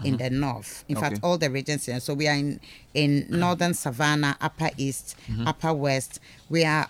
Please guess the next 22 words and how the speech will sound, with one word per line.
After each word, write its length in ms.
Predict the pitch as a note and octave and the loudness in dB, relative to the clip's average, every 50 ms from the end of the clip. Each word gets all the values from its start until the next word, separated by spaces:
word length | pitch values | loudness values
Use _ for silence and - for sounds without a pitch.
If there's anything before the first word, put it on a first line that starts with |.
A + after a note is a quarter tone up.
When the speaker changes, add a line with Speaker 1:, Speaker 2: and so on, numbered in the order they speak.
| - | 0
Speaker 1:
also 320 | - G3+ G3 - - G#3 - | 0 2 2 2 0 0 0
operating 540 | D#3 D#3 - - E3+ E3+ E3+ - - F3+ E3+ | 0 0 0 2 2 2 2 2 0 2 2
in 140 | D#3 D3+ | 2 0
the 80 | C3+ C#3 | 0 -2
Bono 320 | C3 A#2+ D#3+ D#3+ D#3+ D#3+ - - | -2 -2 0 0 0 0 -2 -2
East 380 | - D3 D3 C#3+ - - - C3 | -2 -2 -2 -4 -6 -8 -8 -4
region. 540 | B2+ C#3 C#3+ C#3 - E3+ E3+ F3+ F#3 G3 F#3+ - | -2 -2 -2 0 0 2 2 4 2 0 0 -4
Speaker 2:
Mm-hmm. 220 | G#2 G#2 G#2+ B2 A#2+ - | -4 -4 -4 -4 -2 2
Speaker 1:
And 180 | E3+ F3+ F#3 | 2 2 4
in 140 | F3+ F#3 F#3 | 4 4 4
the 120 | E3 F3 | 4 2
south, 760 | E3+ - - - - C4 A#3 F#3+ D#3+ D3+ D3 D3 - - - - - A2 | 2 0 -2 0 2 4 4 6 6 4 2 0 -4 -8 -12 -10 -8 -6
Speaker 2:
Mm-hmm. 160 | A2+ A#2 A#2+ A2+ C#3 | -4 -4 -4 -2 2
Speaker 1:
we 120 | E3 F3 | 4 4
are 100 | E3 D#3 | 4 4
operating 500 | D#3+ D#3+ - G3 F#3 F#3+ - - G3 F#3+ | 2 2 2 2 0 2 2 2 2 2
in 100 | E3 C#3+ | 2 2
central 840 | - - - F3 F3 E3+ - - - E3+ D#3+ D#3+ D#3 D#3+ D#3+ D#3 D#3 - - | 0 0 2 2 2 2 0 0 2 4 4 6 6 4 4 2 -2 -4 -4
and 200 | D3 C#3 C#3 C3+ | -2 -2 0 0
western 480 | C3+ D#3 D3+ - - D#3+ D#3 D3+ D3 C3 | -2 -2 -4 -4 -2 -2 0 0 0 0
regions. 580 | C3 C3+ C#3 C3 - - C#3 A#2 A2 G2+ A2 | -2 -2 -4 -4 -6 -6 -8 -6 -8 -8 -4
Speaker 2:
Okay. 360 | C3 A#2 G#2+ - - G2+ F#2 | -4 -4 -4 -4 -6 -8 -8